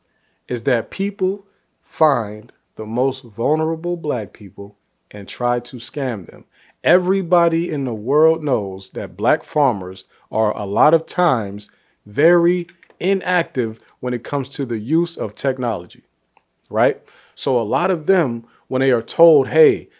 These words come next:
there's litigation against the U S D A," the same U S D A that has been discriminating against you for a hundred, for a hundred years, right?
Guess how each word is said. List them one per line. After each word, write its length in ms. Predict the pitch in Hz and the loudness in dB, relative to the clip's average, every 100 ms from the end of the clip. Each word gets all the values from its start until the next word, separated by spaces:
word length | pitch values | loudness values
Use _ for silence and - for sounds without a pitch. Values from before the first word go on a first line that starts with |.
| - | -4
there's 260 | 127 104 | -4 0
litigation 540 | 127 165 139 156 160 143 | 2 2 4 0 0 -2
against 260 | 123 131 | -2 -2
the 80 | 120 | -4
U 220 | 110 151 | 0 2
S 100 | 139 | 2
D 200 | - 151 | 0 -2
A," 120 | 147 113 | 0 -2
the 120 | 101 | -6
same 360 | - 151 165 | -4 -2 0
U 180 | 156 156 | 2 2
S 100 | 151 | 2
D 180 | 156 151 | 0 0
A 140 | 151 123 | 2 2
that 160 | 120 | 0
has 160 | 120 107 | -2 -4
been 360 | 117 113 107 - _ _ _ _ _ | -4 -6 -6 -12 _ _ _ _ _
discriminating 840 | 107 101 - 160 160 156 156 151 139 - _ | -10 -8 0 2 4 4 2 0 -4 -8 _
against 440 | - 127 156 147 - | -2 2 2 0 -2
you 100 | 143 | -2
for 260 | - 110 | 0 -2
a 60 | 95 | 0
hundred, 420 | 143 160 156 175 | 0 0 -2 -4
for 180 | - 117 | -4 -4
a 40 | |
hundred 280 | 110 175 180 | -2 -2 -4
years, 440 | 175 127 - - _ _ - | -2 -2 -4 -16 _ _ -4
right? 280 | 113 143 | 2 2